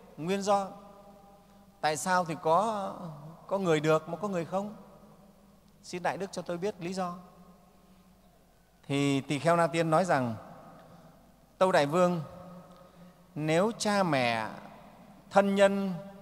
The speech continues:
thân bằng quyến thuộc sau khi chết sinh vào các cõi trời,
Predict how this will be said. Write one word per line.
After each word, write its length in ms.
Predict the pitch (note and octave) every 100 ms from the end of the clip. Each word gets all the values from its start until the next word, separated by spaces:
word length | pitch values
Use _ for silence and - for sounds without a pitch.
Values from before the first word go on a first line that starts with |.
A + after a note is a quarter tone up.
| - - - -
thân 280 | F#3 F3 D3
bằng 260 | C#3 A#2 A2+
quyến 160 | D3 G#3
thuộc 300 | D#3+ B2 - - - - - - - -
sau 320 | - F#3 F#3
khi 200 | - F#3+
chết 280 | - G3+ A#3+ - - - - - - -
sinh 400 | - - G3+ F#3
vào 300 | C#3+ B2+ A#2+
các 200 | F#3+ G3+ -
cõi 180 | F3 G#3+
trời, 460 | - C3 A#2+ A2+